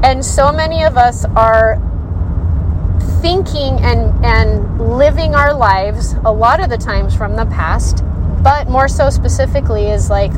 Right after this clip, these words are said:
we need to be loved, we wanna be liked, we want to, um, we want to, um, not show up as vulnerable. We want to not feel abandonment, right?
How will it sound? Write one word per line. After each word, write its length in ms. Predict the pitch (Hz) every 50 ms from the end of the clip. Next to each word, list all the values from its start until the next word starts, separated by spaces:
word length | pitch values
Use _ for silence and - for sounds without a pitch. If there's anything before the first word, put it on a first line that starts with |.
| - - -
we 200 | 220 226 226 226
need 280 | 226 240 247 269 302 -
to 120 | - -
be 160 | - - 285 -
loved, 500 | 240 233 214 208 202 190 196 190 - 151
we 140 | 156 220
wanna 340 | 233 - 226 226 233 247 262
be 200 | 247 - - 285
liked, 480 | 240 233 214 208 196 170 143 - - -
we 160 | - 226 220
want 360 | 214 208 220 233 247 240 - -
to, 360 | - 254 254 254 247 - - - - - - - - - -
um, 600 | 233 220 214 208 202 196 196 196 190 196 - - - - - - - - - - - - - - - - - - - - - - - - - - - - - - 226
we 160 | 226 269 277 285
want 500 | 254 247 254 254 262 262 240 - - - - -
to, 520 | - 262 247 240 233 233 226 226 220 220 220 - - - - - - - - - - - - - - 208
um, 800 | 202 202 196 190 196 196 190 190 - - - - 202 226 226 240
not 280 | 254 262 277 277 -
show 280 | - - - 277 254 247
up 180 | 240 233 -
as 140 | 233 220 -
vulnerable. 720 | - 208 208 202 196 190 185 175 170 160 170 170 165 170 165
We 140 | 185 208
want 440 | - 202 220 214 220 226 220 - - - - -
to 260 | 247 233 226 220 214 214
not 300 | 220 226 233 247 247 247
feel 300 | - - 262 254 240 247
abandonment, 840 | 240 233 - 214 208 214 226 226 220 208 196 180 165 151 147 -
right? 380 | - 170 170 180 202 214 226 202